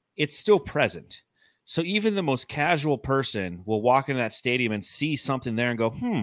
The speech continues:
what's that? I'm bored. Let me look it up. Oh, Tom Chambers. I just learned something. Hmm." Or maybe you're there with your kid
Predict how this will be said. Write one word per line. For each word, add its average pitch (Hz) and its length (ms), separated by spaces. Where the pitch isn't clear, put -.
what's 131 360
that? 135 340
I'm 113 180
bored. 135 360
Let 98 120
me 107 80
look 113 200
it 135 60
up. 127 300
Oh, 151 420
Tom 110 260
Chambers. 123 400
I 104 180
just 117 180
learned 123 240
something. 90 420
Hmm." 123 220
Or 139 100
maybe 185 200
you're 185 120
there 151 200
with 147 200
your 117 220
kid 113 380